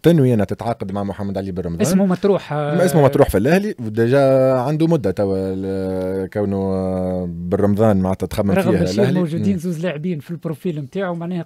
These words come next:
Speaker 2: قيمة ثابتة وملاعبية على مستوى عالي، إمام عاشور وأفشل
Speaker 1: آه.
Speaker 2: لاعب الحاسم في كل المناسبات والمواجهات الكبرى.
Speaker 1: وفي الإسبيرونس، فرضًا الإسبيرونس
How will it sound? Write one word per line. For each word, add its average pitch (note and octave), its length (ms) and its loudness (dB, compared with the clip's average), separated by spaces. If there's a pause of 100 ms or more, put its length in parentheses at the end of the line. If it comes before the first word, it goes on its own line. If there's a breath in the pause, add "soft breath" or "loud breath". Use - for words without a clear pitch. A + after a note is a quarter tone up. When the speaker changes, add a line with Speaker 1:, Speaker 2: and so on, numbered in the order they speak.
Speaker 2:
قيمة F3+ 160 -4
ثابتة F3+ 380 -8
وملاعبية E3+ 500 -6
على D3+ 120 -8
مستوى D3+ 400 -6
عالي، F3+ 400 -8
إمام F3 240 -6
عاشور D#3+ 380 -6
وأفشل D3+ 400 -6
Speaker 1:
آه. D#3+ 40 -4
Speaker 2:
لاعب D#3 380 -8
الحاسم F3+ 360 -8
في D3 160 -12
كل F#3+ 200 -6
المناسبات E3+ 640 -8
والمواجهات F3 580 -4
الكبرى. B2+ 420 -12
Speaker 1:
وفي E3+ 180 0
الإسبيرونس، D#3 720 2
فرضًا E3 680 2
الإسبيرونس E3+ 1000 0